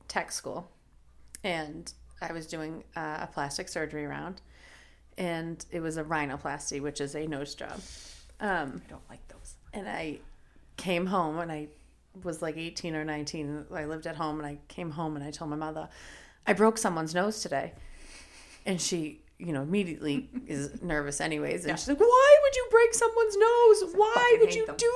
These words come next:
Speaker 1: that? How did that happen? Are you in trouble?" And I'm like, "No, I, I had to break their nose. Why would you ever have to break their nose?" And I had to explain, like, you put the, ch-, you know, the doctor puts the chisel on the nose.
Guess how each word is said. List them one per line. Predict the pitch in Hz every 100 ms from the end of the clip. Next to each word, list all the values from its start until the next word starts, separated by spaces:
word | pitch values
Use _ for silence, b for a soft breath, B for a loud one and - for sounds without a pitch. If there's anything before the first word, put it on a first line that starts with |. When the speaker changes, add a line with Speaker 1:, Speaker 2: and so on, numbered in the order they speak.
| 508
Speaker 1:
that? | 508 427
How | - 427 440 466
did | 466
that | 427 403
happen? | - 392 427 - 415
Are | 339
you | 302 311
in | 302
trouble?" | 302 - 415 427 440 415
And | 320
I'm | 294
like, | 269
"No, | 349 453
I, | 392 240 220 - -
I | 262 233 233 - -
had | - 320 466 466
to |
break | 240 214 190
their | 196
nose. | 196 262
Why | 508 554 659 622
would | 539
you | 453
ever | 508
have | 539 539 494 494 480
to | 453
break | 415 440 440
their | 403
nose?" | 392 415 440 302
And | 240 214
I | 262 285 - 269 -
had | 214
to | 196
explain, | 247 220 202 202
like, | 185 190
you | 208
put | 208
the, | 208
ch-, | 196 - -
you | 240
know, | 214
the | 185
doctor | 190 180 214 233
puts | 226
the | 214
chisel | 214 220 190 202 185
on | 185
the | 196
nose. | 208 185 170 220